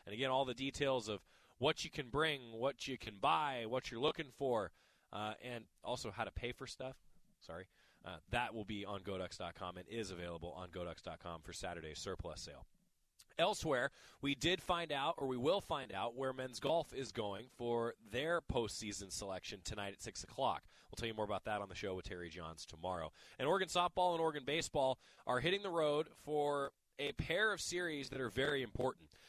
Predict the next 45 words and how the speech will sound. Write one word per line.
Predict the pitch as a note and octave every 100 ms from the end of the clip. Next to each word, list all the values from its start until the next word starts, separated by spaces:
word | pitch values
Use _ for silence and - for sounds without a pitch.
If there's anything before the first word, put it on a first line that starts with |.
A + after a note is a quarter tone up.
| -
For | -
Oregon | C#3+ F#3+ A3+ G3+
softball, | - E3+ D#3+ D3
we'll | C3+
start | C3 - D3+ -
there. | C#3 B2+ - - - _ _ _ _ -
Ducks | F3 - -
are | -
at | F3 G#3+
Utah. | E3+ G3 G3 A#2+ D#2+ C2+ - _ _ -
Five | D#3 G3
o'clock | G3+ F#3+ F3+
start | - E3+ D#3+
on | C#3 C3+
Friday, | - C#3+ D3 D3 D3
eleven | C3+ C3 F3+ F#3+
A | E3
M | D3
start | C3 - C3+ C#3
on | C3 B2
Saturday, | - D3 D3+ B2+ A2 G#2
and | A2+
Oregon | A#2 D3 D#3 C#3+
will | B2+ A#2
finish | G2+ - A3+ G#3+ - -
the | B2+
series | A#2+ - A#2+ A#2 A2+
on | B2+
Cinco | A#2+ D#3+ D3
de | C3+
Mayo | A#2+ C#3 C#3+ A#2+
with | A2+ A2+
a | G#2+
noon | A#2 C#3
start | - C3 A2 A2 -
in | B2+
Salt | A#2 A#2 F#2+
Lake | F#2
City. | - F#2 D#2 - - - - -
The |
Ducks | A#2 F3 -
have | G#3+ G3
to |
go | F#3+ C#3 - -
five | D#3+ E3 G3 A3